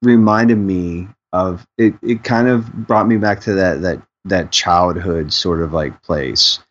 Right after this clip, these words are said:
Um, in, in a lot of ways, like, it sort of took me back. And, and I know that the game's, like, a year old or whatever, but it, it,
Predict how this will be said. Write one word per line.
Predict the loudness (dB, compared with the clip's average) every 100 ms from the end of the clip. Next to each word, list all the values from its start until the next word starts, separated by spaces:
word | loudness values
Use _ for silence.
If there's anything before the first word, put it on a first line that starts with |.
| _ _ _ 0
Um, | 2 4 2 2
in, | 4
in | 4 4 4
a |
lot | 4 4
of | 2
ways, | 2 0 -2
like, | -4
it | -6
sort | -2 0
of | 0
took | -4 -4 0
me | 0
back. | 0 -2 -2 -10 _ _ _ _ _ _ -6
And, | -4
and | 0 2 4
I | 4
know | 4
that | 4 2
the | 0
game's, | 0 0 2 0 -2 -4 -4
like, | -2 0
a | 0
year | 4 4 4
old | 4 4 2
or | 0
whatever, | -2 -2 -4 -6 -8 -8 -12 _
but | 0 4
it, | 2 0 0
it, | 0